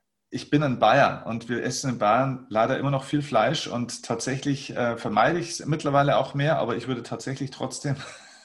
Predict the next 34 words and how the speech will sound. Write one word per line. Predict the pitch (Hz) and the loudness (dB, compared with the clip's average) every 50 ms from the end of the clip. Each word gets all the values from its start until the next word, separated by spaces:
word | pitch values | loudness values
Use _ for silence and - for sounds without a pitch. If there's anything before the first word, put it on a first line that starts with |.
| _ - | _ 2
einen | 156 - 139 - - 156 139 - - - - - 202 208 180 147 - | 2 2 2 0 -2 -2 -2 -4 -4 -8 -8 -6 -6 -6 -6 -6 -4
Schweinebraten | - - - 127 131 139 156 170 165 151 143 151 156 160 156 156 151 | -4 -4 2 4 6 6 6 6 4 6 8 8 8 8 6 6 4
mit | 139 131 127 - | 4 4 2 0
Knödel | - - 143 139 139 151 165 160 165 | -2 2 6 8 8 8 8 8 8
essen, | 151 113 135 156 151 - - 156 147 139 | 6 6 6 4 4 2 0 0 2 2
was | 143 139 | 2 4
man | 143 131 | 4 6
halt | 127 131 127 139 | 6 6 4 4
in | 123 - | 0 4
Bayern | - 107 120 131 135 123 | 4 6 6 6 6 4
hier | 131 139 - | 2 2 2
so | 135 123 | 0 0
gerne | - 113 120 120 120 113 | 2 4 4 4 4 4
isst, | - 165 160 - - - 147 | 4 4 4 2 0 0 4
ja. | 113 123 131 139 - - - - - - - - 143 - - - | 4 4 4 4 0 -6 -10 -10 -10 -12 -12 -12 -14 -12 -4 4
Ähm, | 113 117 117 117 117 120 123 113 - - | 6 8 8 8 8 6 4 0 0 4
und | 156 160 180 170 - - | 4 6 6 4 4 4
einen | 110 117 120 117 117 | 4 4 4 2 2
leckeren | 113 110 120 117 - 143 117 120 117 113 | 2 2 2 2 0 -2 0 0 -2 -2
Schokokuchen | - - 123 131 127 - - - - 98 95 101 101 | -2 -2 -2 -2 -4 -6 -10 -8 -8 -8 -8 -8 -8
vor | - - - - | -10 -8 -8 -6
allem | 92 101 | -6 -6
dazu, | 101 92 - - - 110 107 101 | -6 -8 -8 -6 -4 -2 -2 0
und | 85 98 101 101 | 0 -2 -4 -4
zwar | - - 101 107 | -6 -6 -6 -6
von | - 110 | -4 -4
einem | 104 101 101 | -6 -4 -4
ganz | 107 110 - | -4 -4 -4
speziellen | - - 104 98 - - 104 107 110 104 | -6 -6 -6 -6 -2 -2 -2 -2 -2 -4
Café, | - 110 95 - - 113 117 113 | -6 -8 -8 -4 -2 -2 -2 0
mein | 117 104 101 101 | -2 -2 -4 -4
Lieblingscafé, | 104 104 - 104 104 - - - 101 92 - - - 85 | -6 -8 -8 -8 -6 -6 -6 -8 -8 -10 -8 -8 -10 -8
das | 90 - - | -8 -10 -8
wär, | - 82 - - - | -8 -10 -10 -12 -14